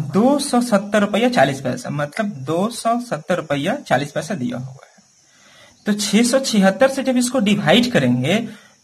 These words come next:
तो यह आ जाएगा ज़ीरो पॉइंट फ़ोर। आप इसको divide करके check कीजिएगा guys, तो छह सौ छिहत्तर में गुना करेंगे ज़ीरो पॉइंट फ़ोर से तो ये इतना आ जाएगा। अब इसी ज़ीरो पॉइंट फ़ोर से अगर मैं यहाँ पर गुना कर दूं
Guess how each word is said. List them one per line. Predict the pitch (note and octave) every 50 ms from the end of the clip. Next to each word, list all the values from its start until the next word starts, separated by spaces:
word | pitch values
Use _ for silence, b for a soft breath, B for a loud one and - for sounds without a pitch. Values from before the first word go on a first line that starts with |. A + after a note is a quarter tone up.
| _ -
तो | G#3+
यह | G3 D#3+ E3+ F#3+ B3 A#3+
आ | - G#3+ G#3 G#3
जाएगा | G3 G3 E3+ D#3+ F3+ A3 B3
ज़ीरो | A#3+ D#3 F3 F3+ G3
पॉइंट | F#3+ G3 F#3+ G#3 G#3 G#3
फ़ोर। | G3+ F3 C3 C3 - - - _ _ _ _ -
आप | C#3+ D3+
इसको | - - - G3+
divide | D3+ C#3 D3 F3+ F#3+ G#3
करके | G#3 G#3 G#3
check | - G#3+ G#3 G#3
कीजिएगा | G3+ E3+ F3 D#3 C3+
guys, | C3 C3+ D#3+ G#3 - -
तो | - G3+
छह | G#3 - - G3
सौ | G3+ - G#3+
छिहत्तर | G#3 - - F#3+ F3 F3 - A#3+ B3+
में | A#3+ A#3 A3+
गुना | G#3 G#3 G3+ G#3 G#3+
करेंगे | G#3 G#3 G#3 G#3 G3+ F#3+
ज़ीरो | G3+ F3+ G3
पॉइंट | G3+ - F3+ F#3+ F#3
फ़ोर | - - G#3+ A3 A3+ G3+
से | - D3 D3+ F3+ G#3+ G#3 B B B B B B B _
तो | G#3
ये | A#3 A3+
इतना | B3 - - D#4+ A3+
आ | D3+ C3+
जाएगा। | B2+ B2+ B2+ A#2+ B2 B2+ B B B B B B - -
अब | E3+ F3 - -
इसी | F3+ G3 G#3 - D4 C#4
ज़ीरो | A3 A#3+ B3 C4+ B3+
पॉइंट | B3 B3 B3+ B3+ A#3+ B3 -
फ़ोर | A3+ A#3+ B3 A#3+
से | B3 B3 A3+
अगर | - - F3 F#3 A3 A#3 A#3
मैं | A3+ A#3 A3+ -
यहाँ | G3 F#3 F3+ A#3 A#3+
पर | A3+ A3+
गुना | G#3 G#3 G3+ G3+ G3+ G3
कर | G3 E3 C#3 C3
दूं | B2+ C#3+ F3 A#3